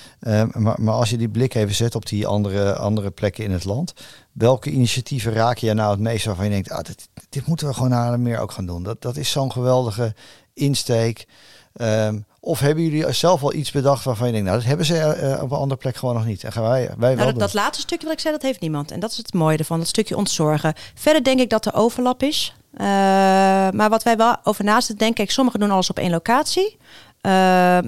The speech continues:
Speaker 2: dat is eigenlijk bij ons een beetje jammer, want als je kijkt, ja, met een satellietfoto op Graan voor Vis, dan zit eigenlijk op vijfhonderd vierkante meter zit alles daar. Dus je hebt M B O, je hebt Nova, je hebt Bouwmensen, je hebt I W,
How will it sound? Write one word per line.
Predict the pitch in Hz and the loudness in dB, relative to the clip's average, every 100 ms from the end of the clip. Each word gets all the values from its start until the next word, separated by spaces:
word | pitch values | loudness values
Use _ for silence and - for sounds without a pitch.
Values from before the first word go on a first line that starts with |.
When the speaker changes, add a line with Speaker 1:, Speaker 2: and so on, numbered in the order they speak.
| - | -2
Speaker 2:
dat | 277 247 | -2 0
is | |
eigenlijk | - 202 240 247 | 0 0 0 -2
bij | |
ons | 226 | -6
een | 202 | -4
beetje | 190 185 | -4 -2
jammer, | 196 254 202 | -2 -2 -2
want | 180 180 - | -4 -6 -6
als | 214 - | -6 -6
je | |
kijkt, | 196 240 240 - | -6 -4 -4 -4
ja, | 180 180 | -2 -2
met | 175 170 | -4 -6
een | 175 | -8
satellietfoto | - 190 190 247 - 180 175 - | -6 -6 -6 -8 -4 -4 -4 -8
op | - | -12
Graan | - 214 202 | -8 -6 -6
voor | 175 | -12
Vis, | - 254 247 - - - - _ | -6 -4 -4 -6 -14 -20 -20 _
dan | 202 | -4
zit | 262 - | -4 -6
eigenlijk | - 349 294 220 | 0 0 2 0
op | 202 | 0
vijfhonderd | - 262 254 208 - | 2 2 2 0 0
vierkante | 208 208 208 | 0 0 2
meter | 247 277 180 | 2 2 0
zit | - 311 | -2 -2
alles | - 151 156 | 0 0 0
daar. | 135 139 | -2 -4
Dus | 160 - | -4 -6
je | - | -4
hebt | - 156 | -2 0
M | |
B | 165 | 4
O, | 254 381 - _ _ _ | 4 2 -6 _ _ _
je | - | -4
hebt | - | 2
Nova, | 170 220 277 349 - | 4 4 2 0 -2
je | 175 | -2
hebt | 160 | 0
Bouwmensen, | 175 208 233 262 - 196 | 4 4 4 2 2 -2
je | |
hebt | - | 0
I | |
W, | 170 | 0